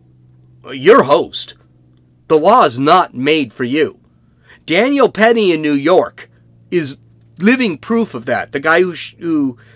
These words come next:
uh, who put a black, a crazy black man on hold, and the black man died, and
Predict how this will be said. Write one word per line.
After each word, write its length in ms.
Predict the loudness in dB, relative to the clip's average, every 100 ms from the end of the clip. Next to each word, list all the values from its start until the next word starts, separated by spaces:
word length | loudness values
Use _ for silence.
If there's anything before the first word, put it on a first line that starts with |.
| _ _ _ _ -4
uh, 320 | 0 0 0 -8
who 500 | -8 -4 -2 -2 -6 -12 -20 -8
put 300 | 0 0 0
a 340 | -2 -2 -2 -8 -20 -12
black, 360 | -2 2 2 0
a 140 | -4
crazy 460 | -6 -4 -4 -4 -8
black 360 | -4 -2 -2 -2
man 220 | -4 -2
on 180 | -4 -4
hold, 320 | 0 0 0
and 140 | -6
the 40 | -2
black 280 | 0 0
man 200 | -2 -6
died, 360 | -2 0 -2 -4 -16 -18 -6
and 220 | -6